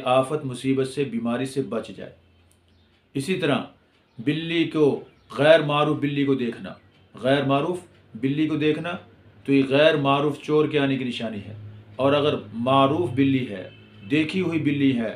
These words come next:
मुतारफ बिल्ली है, यानी इसको, बिल्ली को उसको बार बार देखा, वो उसने ख्वाब में देखी, तो ये मारूफ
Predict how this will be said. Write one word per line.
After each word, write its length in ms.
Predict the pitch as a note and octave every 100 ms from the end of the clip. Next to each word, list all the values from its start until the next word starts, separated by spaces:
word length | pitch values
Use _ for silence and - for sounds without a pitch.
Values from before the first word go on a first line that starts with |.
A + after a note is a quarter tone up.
| - - -
मुतारफ 580 | A#2 A#2+ A#2 C#3+ D#3+ B2+
बिल्ली 180 | C#3 C3+
है, 80 |
यानी 140 | C3+ C#3+
इसको, 220 | C#3 D3
बिल्ली 400 | B2+ A#2 C#3 D3+
को 100 | D#3
उसको 280 | D3 - D3+ C3+ A2+
बार 260 | C3 C#3
बार 220 | C3+ C#3 C3+
देखा, 240 | C3+ C3+
वो 240 | A#2+ E3 F#3+
उसने 180 | F3 D3+
ख्वाब 260 | C3+ C3
में 80 | B2
देखी, 220 | G2+ G2 - _ _ _ _ _ _ _ _ _ _ _ _
तो 60 | B2
ये 260 | D3 E3 -
मारूफ 840 | A#2 C3 C3+ C3 D3+ E3 D#3+ -